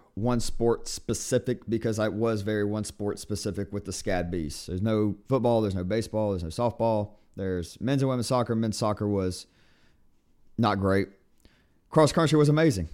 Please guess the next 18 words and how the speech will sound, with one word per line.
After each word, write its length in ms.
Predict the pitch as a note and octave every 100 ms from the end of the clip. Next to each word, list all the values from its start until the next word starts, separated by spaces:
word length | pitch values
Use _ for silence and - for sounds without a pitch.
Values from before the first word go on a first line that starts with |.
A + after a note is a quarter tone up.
| -
Men's 180 | A2+ B2+
and 40 |
women's 160 | C3+ A#2
cross 180 | B2+
country 200 | C#3+ B2+ G#2
were 60 |
great. 260 | F#2+ A2+ F#2+ - - - - - - - - - -
But 100 | A2+
the 60 | G#2+
main 140 | C3+ C#3
sport, 320 | B2+ B2 A2+
obviously, 340 | G#2+ A2 G#2
we 80 | G#2
talked 140 | G#2 G2+
about 140 | F#2+
at 60 | F2
scad 320 | - F#2 F#2
was 360 | F2+ F2 F2